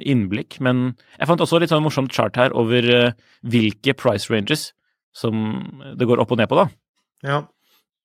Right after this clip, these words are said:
Speaker 1: Det går ned for alle,
Speaker 2: Mhm.
Speaker 1: unntatt en,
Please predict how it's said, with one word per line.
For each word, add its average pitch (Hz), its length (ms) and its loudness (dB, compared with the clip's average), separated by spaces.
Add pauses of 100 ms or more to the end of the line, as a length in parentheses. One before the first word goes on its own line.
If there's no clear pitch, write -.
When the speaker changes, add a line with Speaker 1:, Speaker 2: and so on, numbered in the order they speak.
(320)
Speaker 1:
Det 143 120 2
går 151 100 4
ned 143 180 4
for 139 160 2 (120)
alle, 156 360 2 (560)
Speaker 2:
Mhm. 135 400 -8
Speaker 1:
unntatt 131 300 0
en, 160 280 2